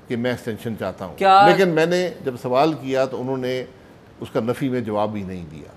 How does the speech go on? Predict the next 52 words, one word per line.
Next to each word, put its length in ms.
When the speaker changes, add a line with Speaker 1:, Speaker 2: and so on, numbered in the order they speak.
Speaker 2:
यानी 160
कि 120
वो 140
खामोशी 480
से 240
एक्सटेंशन 400
Speaker 1:
वो 80
Speaker 2:
चाहते 240
Speaker 1:
खामोश 200
Speaker 2:
थे? 40
Speaker 1:
थे 40
इस 80
बारे 320
में 260
कि 140
क्या 220
होना 320
चाहिए, 420
क्या 220
नहीं 240
होना 220
चाहिए। 360
बहरहाल, 220
वो 480
मामला 320
खुश 280
इसलूबी 340
से 120
तय 180
पा 200
गया 220
है, 100
मेरा 180
ख्याल 220
है 200
उसको 180
वहीं 200
रहने 300
दें 140
तो 80
बेहतर। 320
Speaker 2:
आखिरी 300
बात, 280
क्या 160
इस 240
मीटिंग 320
में, 260
अ, 100
जनरल 200
बाजवा 400
ने, 260
अ, 80